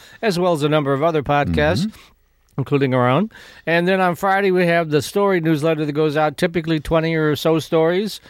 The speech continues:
Speaker 1: Uh, good, you know, weekend read. Uh,
Speaker 2: Yep.
Speaker 1: you can,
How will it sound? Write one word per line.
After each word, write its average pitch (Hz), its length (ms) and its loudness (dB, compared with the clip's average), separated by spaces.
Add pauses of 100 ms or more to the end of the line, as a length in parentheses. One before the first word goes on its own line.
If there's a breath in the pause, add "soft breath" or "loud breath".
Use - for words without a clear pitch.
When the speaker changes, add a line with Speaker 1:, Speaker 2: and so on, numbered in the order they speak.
(120 loud breath)
Speaker 1:
Uh, 151 360 2
good, 143 760 -2 (240)
you 160 160 -2
know, 135 200 2
weekend 156 520 -2
read. 208 400 0
Uh, 135 280 2
Speaker 2:
Yep. 117 80 2
Speaker 1:
you 143 120 -2
can, 127 220 -4